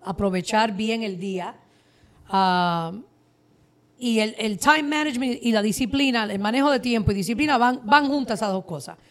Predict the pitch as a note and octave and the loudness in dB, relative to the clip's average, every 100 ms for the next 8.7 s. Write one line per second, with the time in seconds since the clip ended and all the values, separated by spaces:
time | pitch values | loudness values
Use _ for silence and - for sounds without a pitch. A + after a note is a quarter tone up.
0 | _ A3 G3+ G3 F#3+ G#3 G#3 E3 D3+ - | _ -6 -4 -2 -2 -2 -2 -4 -8 -16
1 | _ _ _ _ - G3+ A#3+ D#4+ E4 C4+ | _ _ _ _ -4 2 4 4 2 -2
2 | A#3+ G#3+ E3 A3 B3 D#4+ E4+ E4+ _ _ | -2 -2 0 0 0 -2 -6 -6 _ _
3 | _ - - - A#3 G#3+ A#3 G#3 - G#3+ | _ -20 -12 -2 0 0 0 -2 0 -2
4 | G#3 A3 A3 D4+ C#4+ - C#4 D#4 D#4 B3 | 0 0 2 2 2 2 2 4 2 0
5 | A#3 F#3 G3+ A3+ C4 A#3 A3 F3 A#3 A3 | 0 0 2 4 2 0 -6 -6 -6 -2
6 | G#3 F#3 E3 - - - _ _ - G3+ | 0 0 -2 -4 -4 -10 _ _ -10 -2
7 | G3 F#3+ G3 F#3+ - G3+ A3 A#3 A#3+ G3 | 0 0 0 0 -2 -2 -2 -2 -2 -4
8 | G3+ F3 F#3+ F#3 F3 D#3 | -6 -6 -4 -4 -6 -10